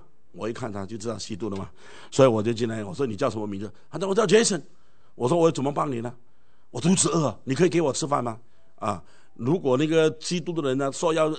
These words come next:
要钱来吃饭呢，这个根本都是骗你的，因为他拿那个钱一转头的，他就买西-，啊，买，买那个毒品，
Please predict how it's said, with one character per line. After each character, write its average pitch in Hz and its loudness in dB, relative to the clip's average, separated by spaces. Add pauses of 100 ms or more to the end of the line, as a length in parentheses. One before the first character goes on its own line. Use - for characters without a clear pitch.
要 151 2
钱 135 -2
来 143 -2
吃 - -4
饭 131 0
呢， 117 -4
这 120 -12
个 131 -2
根 139 -4
本 101 -6
都 110 -4
是 - -12
骗 117 0
你 90 -8
的， 78 -14 (440)
因 170 6
为 175 6
他 170 6
拿 127 2
那 135 2
个 147 -2
钱 127 0 (160)
一 147 -6
转 98 -4
头 107 -2
的， 127 -6
他 107 -6
就 123 -4
买 90 -8
西-， 107 -8 (160)
啊， 95 -6
买， 92 -8 (200)
买 92 -4
那 107 -4
个 113 -6
毒 117 -6
品， 87 -8